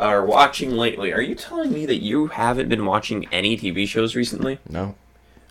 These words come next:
Speaker 1: What the hell's wrong with you?
Speaker 2: Okay, well, hold on. Let me, let me put a disclaimer to that. So, I haven't watched T V this month. But that's because I've been doing a lot of classes. But if I were to watch shows,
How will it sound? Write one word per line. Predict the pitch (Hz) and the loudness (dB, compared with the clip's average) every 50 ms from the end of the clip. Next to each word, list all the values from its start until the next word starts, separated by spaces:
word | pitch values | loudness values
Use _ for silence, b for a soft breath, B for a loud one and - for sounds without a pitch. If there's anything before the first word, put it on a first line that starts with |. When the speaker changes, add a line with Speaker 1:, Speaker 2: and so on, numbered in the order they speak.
| _ | _
Speaker 1:
What | - - 349 339 - | -2 0 0 2 6
the | 110 104 | 6 8
hell's | 107 117 117 113 101 110 | 8 10 8 8 8 6
wrong | 107 98 98 - | 4 4 4 2
with | 64 - | -2 -4
you? | - - - - - - - - | -6 -6 -6 -6 -8 -12 -6 0
Speaker 2:
Okay, | 123 117 113 104 104 98 | 2 2 4 4 4 4
well, | - - 95 | 4 2 0
hold | 95 107 90 78 | 0 0 0 0
on. | 80 73 73 - - B B B B B B B - | -2 -4 -6 -10 -14 B B B B B B B 2
Let | - 123 | 6 8
me, | 120 123 | 10 10
let | 113 - 113 117 120 | 10 8 8 8 8
me | 117 | 8
put | 117 127 123 | 8 8 6
a | 98 | 6
disclaimer | - - - - 87 78 76 73 | 4 0 -4 -2 -2 -2 0 0
to | - | 0
that. | - 69 - - - - - b b b b b b b b b b b b | 0 0 -2 -4 -10 -18 -20 b b b b b b b b b b b b
So, | - - 151 147 143 143 143 - - _ _ _ _ - | 2 6 10 10 12 10 10 6 0 _ _ _ _ -18
I | - - - - - - - - - - - - - - - - - _ _ _ _ - - - | -18 -18 -18 -20 -20 -20 -20 -20 -20 -20 -20 -20 -20 -20 -20 -20 -20 _ _ _ _ -14 -4 2
haven't | 92 101 110 131 127 | 2 4 4 6 8
watched | 120 117 113 - - - | 8 8 8 6 2 -2
T | - 110 107 | 0 0 2
V | 104 101 98 | 2 2 2
this | 87 85 85 - - | 2 2 0 0 -2
month. | - - - - - - - - - - | -6 -10 -14 -14 -16 -20 -20 -20 -18 -6
But | 95 | -4
that's | 92 92 - | -4 -4 -2
because | - 110 101 110 | -2 -2 0 2
I've | 101 | 2
been | 98 95 92 | 2 2 0
doing | 92 95 92 87 | 2 2 2 2
a | 85 | 2
lot | 85 78 78 | 2 0 0
of | |
classes. | - - 78 80 - - 92 - | 0 0 0 0 0 -4 -8 -2
But | - 104 92 - | 0 0 2 2
if | 98 - 95 | 0 0 0
I | 90 87 | 0 0
were | 87 90 95 104 | 0 0 2 2
to | 104 101 | 2 2
watch | 101 107 98 92 - | 2 2 2 2 0
shows, | - - 92 90 92 98 107 110 - - | -2 -2 -2 0 0 0 -2 -4 -6 -10